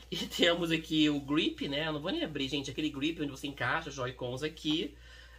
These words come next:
Você tem, claro, as cordinhas, né? Pra você encaixar nos seus Joy-Cons, pra quando você usar os Joy-Cons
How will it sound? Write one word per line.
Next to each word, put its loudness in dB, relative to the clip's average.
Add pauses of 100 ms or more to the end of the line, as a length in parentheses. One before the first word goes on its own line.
(120)
Você 0
tem, 2
claro, 6
as 2
cordinhas, 0
né? 0
Pra -4
você -4
encaixar -2 (200)
nos -6
seus 0
Joy-Cons, -2
pra -6
quando -8
você -6
usar 0
os -4
Joy-Cons -4